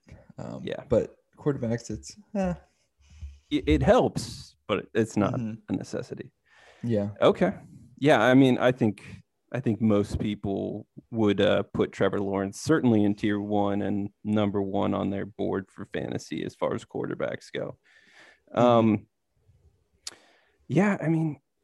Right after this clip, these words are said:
Speaker 2: he, he was a stud in college. I mean, I think a lot of people don't really realize how great of a runner he was.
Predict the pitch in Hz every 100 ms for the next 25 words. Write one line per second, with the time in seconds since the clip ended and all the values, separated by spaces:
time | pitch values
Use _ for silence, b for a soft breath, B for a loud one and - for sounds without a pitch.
0 | - 139 175 - 143 175 196 190 - 185
1 | 196 190 165 160 185 151 - - - -
2 | - - - 113 123 117 101 - 117 160
3 | 139 113 127 117 117 113 107 101 95 -
4 | _ _ _ _ _ 120 113 104 98 -
5 | _ - 110 104 101 101 101 98 104 107
6 | - 98 95 98 _ - 113 104 104 101
7 | 101 104 110 104 98 98 98 101 104 -
8 | -